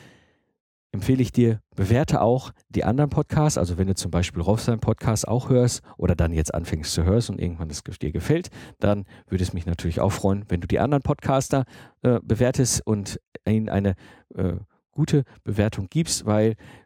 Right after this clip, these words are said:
äh, wir Podcaster leben von diesem Dankeschön. Es ist ein wunderbares Feedback von seinen Hörern in iTunes, ein,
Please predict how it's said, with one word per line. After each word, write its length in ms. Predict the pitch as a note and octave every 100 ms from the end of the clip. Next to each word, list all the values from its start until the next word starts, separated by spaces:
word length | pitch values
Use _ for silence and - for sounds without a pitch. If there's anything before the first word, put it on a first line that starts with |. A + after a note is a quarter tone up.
| -
äh, 220 | G2 F#2+ B1+
wir 140 | A2+
Podcaster 680 | - B2 - A2+ A2 A2+ G2+ -
leben 300 | F#2 A2+ B2
von 200 | - G#2
diesem 220 | G2 G2
Dankeschön. 460 | G2+ A2+ A#2 A#2 G#2
Es 100 | G2
ist 160 | F#2
ein 280 | F2 F#2 F#2
wunderbares 640 | G2+ C3 A#2 G#2 G2+ F#2+ -
Feedback 440 | A2 - F#2 - - - -
von 260 | - F#2+ -
seinen 280 | - F2 E2
Hörern 400 | F2+ F#2+ F#2+ F#2 - -
in 140 | - F#2
iTunes, 480 | F2+ - F2 E2 - - -
ein, 180 | G#2+